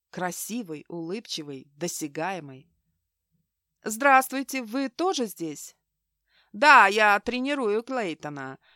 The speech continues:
Он посмотрел за спину, указывая на одно из стойл, пустующее сейчас. «Он пришел третьим». «Поздравляю и вас, и Клейтона».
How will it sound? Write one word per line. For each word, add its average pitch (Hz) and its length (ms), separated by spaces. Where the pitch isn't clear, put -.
Он 180 200
посмотрел 175 640
за 165 160
спину, 254 500
указывая 208 520
на 190 160
одно 180 260
из 175 180
стойл, 190 420
пустующее 156 760
сейчас. - 600
«Он 277 260
пришел 294 520
третьим». 165 520
«Поздравляю 254 880
и 180 40
вас, 170 360
и 208 40
Клейтона». 202 720